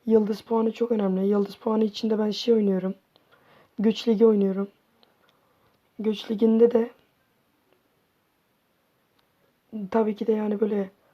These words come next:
solo girsek de takımlı girsek de ş-, şey oluyor. Takım oluyor her türlü. O yüzden gerçekten yani başkaları yüzünden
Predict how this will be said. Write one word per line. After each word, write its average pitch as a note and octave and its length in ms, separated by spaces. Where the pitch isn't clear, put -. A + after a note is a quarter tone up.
solo A#3+ 400
girsek A#3 420
de A#3+ 100
takımlı A3+ 360
girsek A3+ 480
de G#3+ 240
ş-, - 340
şey A#3 260
oluyor. G3+ 420
Takım A3 360
oluyor G3+ 280
her F#3+ 140
türlü. G3 320
O A3 120
yüzden A3 260
gerçekten G#3+ 560
yani F#3 240
başkaları A3+ 760
yüzünden A3+ 640